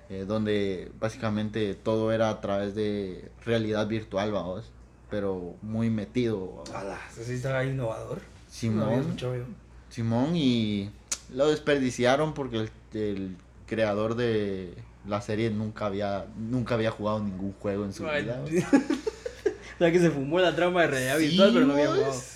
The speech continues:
Speaker 2: No me
Speaker 1: Se,
Speaker 2: jodas,
Speaker 1: se
Speaker 2: pinche
Speaker 1: fumó
Speaker 2: madre.
Speaker 1: toda la traba.
Speaker 2: Ese maje estaba bien encendido cuando empezó
Speaker 1: Sí,
Speaker 2: ahí.
Speaker 1: ¿no?
Speaker 2: "¿Y ahora qué?".
Speaker 1: <laughs>
Speaker 2: Como se le acabó el efecto, así como, "¿Y ahora qué?".
Speaker 1: Cabal.
Speaker 2: Y ahora decime, ah, ya que me dejaste con la duda, ¿de género qué trama te gusta más?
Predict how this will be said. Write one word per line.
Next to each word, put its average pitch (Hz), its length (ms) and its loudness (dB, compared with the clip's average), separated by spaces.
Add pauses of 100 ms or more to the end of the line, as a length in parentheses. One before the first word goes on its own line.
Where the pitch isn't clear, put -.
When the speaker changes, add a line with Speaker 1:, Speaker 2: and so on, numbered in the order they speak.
(400)
Speaker 2:
No 107 140 -14
me 95 120 -18
Speaker 1:
Se, - 160 -12
Speaker 2:
jodas, 120 440 0
Speaker 1:
se 123 60 -6
Speaker 2:
pinche 120 40 -2
Speaker 1:
fumó 117 200 -4
Speaker 2:
madre. 117 140 -2
Speaker 1:
toda 131 160 0
la 120 160 2
traba. 117 340 -4 (100)
Speaker 2:
Ese - 120 -12
maje 135 160 -4
estaba 131 220 -4
bien 123 400 -2
encendido 104 600 -6
cuando 110 220 -8
empezó 120 320 -6
Speaker 1:
Sí, 131 140 2
Speaker 2:
ahí. 131 60 6
Speaker 1:
¿no? 160 520 6 (100)
Speaker 2:
"¿Y 143 60 -4
ahora 143 220 -2
qué?". 156 220 -6
Speaker 1:
<laughs> 220 960 12
Speaker 2:
Como 190 120 10
se 156 100 2
le 165 160 4
acabó 165 160 2
el 185 80 4
efecto, 180 360 0
así 160 140 -2
como, 160 140 -6 (320)
"¿Y 120 60 -14
ahora 147 220 -6
qué?". 175 280 -12 (540)
Speaker 1:
Cabal. 110 600 0
Speaker 2:
Y 151 40 2
ahora 160 200 8
decime, 180 720 2 (840)
ah, 214 220 6
ya 160 160 2
que 170 60 -4
me 170 140 2
dejaste 147 280 -2
con 170 100 2
la 131 100 2
duda, 156 380 4
¿de 123 220 -4
género 180 480 2
qué 143 80 -4
trama 170 260 -2
te 156 60 -6
gusta 143 220 -6
más? 202 160 -10